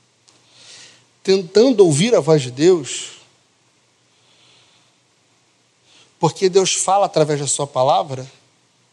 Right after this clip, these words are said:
que esquece que Deus não se limita apenas a falar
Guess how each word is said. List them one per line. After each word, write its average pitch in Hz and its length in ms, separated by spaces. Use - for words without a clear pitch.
que 214 100
esquece 208 580
que 180 120
Deus 175 320
não 185 160
se - 240
limita 226 680
apenas 226 500
a 214 60
falar 180 400